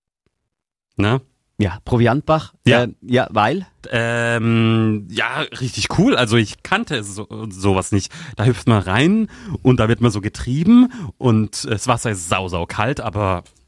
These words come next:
Speaker 1: mir macht das Spaß.
Speaker 2: Also für alle, die nicht wissen, wo der Proviantbach ist, da in der Nähe des Schlachthofquartiers ist der da. Da sind auch, äh,
Speaker 1: Ja.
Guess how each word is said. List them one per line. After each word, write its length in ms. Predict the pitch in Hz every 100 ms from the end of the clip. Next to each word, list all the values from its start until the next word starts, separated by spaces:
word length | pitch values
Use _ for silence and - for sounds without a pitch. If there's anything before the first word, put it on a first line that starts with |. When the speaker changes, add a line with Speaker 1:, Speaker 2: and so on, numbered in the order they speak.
| _
Speaker 1:
mir 160 | 117 160
macht 200 | 147 -
das 100 | -
Spaß. 380 | - 87 87 -
Speaker 2:
Also 180 | 110 98
für 100 | 110
alle, 120 | 104
die 120 | 104
nicht 120 | 95
wissen, 200 | 113 131
wo 40 | 104
der 60 | 101
Proviantbach 540 | 101 95 98 143 131 127
ist, 140 | -
da 60 | 110
in 60 |
der 60 | 104
Nähe 140 | 104
des 100 | 104
Schlachthofquartiers 800 | - 104 - 143 - 131 135 131
ist 200 | - -
der 80 | 120
da. 260 | 117 123 - _ _ - - -
Da 80 |
sind 180 | 104 120
auch, 260 | 101 101 -
äh, 280 | 98 85 87 80 - _ _
Speaker 1:
Ja. 360 | 98 90 98